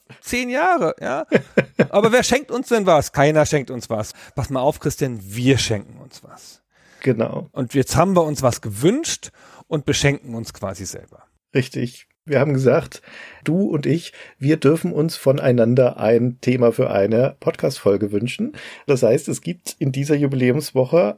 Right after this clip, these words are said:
Speaker 2: nicht nur eine reguläre Folge von Stay Forever, sondern es gibt gleich zwei Folgen von Stay Forever, die hundertzwölf und die hundertdreizehn hintereinander.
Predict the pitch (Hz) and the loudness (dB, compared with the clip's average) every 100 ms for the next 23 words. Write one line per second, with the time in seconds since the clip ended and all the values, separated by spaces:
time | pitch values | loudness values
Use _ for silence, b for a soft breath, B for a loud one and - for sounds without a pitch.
0 | _ - 139 139 139 123 - 107 123 202 | _ -2 -2 -2 0 0 2 0 2 2
1 | 170 151 120 113 127 151 113 104 110 117 | 2 2 2 2 2 0 0 -2 -2 -4
2 | 101 - 107 - 123 120 143 208 160 143 | -2 0 0 2 0 2 -2 -2 -2 -2
3 | 143 127 160 - - 156 143 - - - | -4 -6 -8 -10 -10 -2 -2 -2 -4 0
4 | 143 254 226 - 120 107 101 107 104 101 | 2 2 -2 0 2 2 0 -4 -2 0
5 | 101 120 110 147 120 117 196 196 - - | 0 0 0 -2 -2 0 0 -2 -2 0
6 | 113 147 - 135 139 131 123 113 101 101 | 0 -2 -6 -6 -2 2 2 2 0 0
7 | - 120 120 B B B - 220 240 - | 0 0 -2 B B B 2 2 2 0
8 | 156 135 131 120 110 165 | 0 0 -2 -2 0 -2